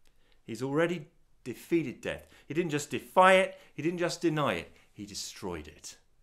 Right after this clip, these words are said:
Elsewhere, the Bible says, "Where, O death, is your victory? Where, O death, is your sting? The sting of death is sin. The power of sin is the law. But thanks be to God,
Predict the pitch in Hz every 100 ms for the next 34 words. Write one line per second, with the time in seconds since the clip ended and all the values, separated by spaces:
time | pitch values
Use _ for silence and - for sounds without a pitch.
0 | _ _ _ _ _ _ _ _ _ _
1 | _ _ _ _ _ _ _ - 101 -
2 | 95 90 82 82 _ _ _ _ _ -
3 | 101 95 85 - 87 78 101 110 107 101
4 | 92 98 95 - - _ _ 101 87 107
5 | 90 104 107 - 87 76 73 - _ 113
6 | 139 170 165 160 160 160 143 139 123 -
7 | - 131 117 82 76 - _ _ _ _
8 | - 85 - 131 131 113 113 117 110 80
9 | - 113 107 107 - - _ - - 147
10 | 143 143 - - 143 143 - 101 87 80
11 | 78 - - - 95 - - 127 143 -
12 | 127 107 110 90 80 78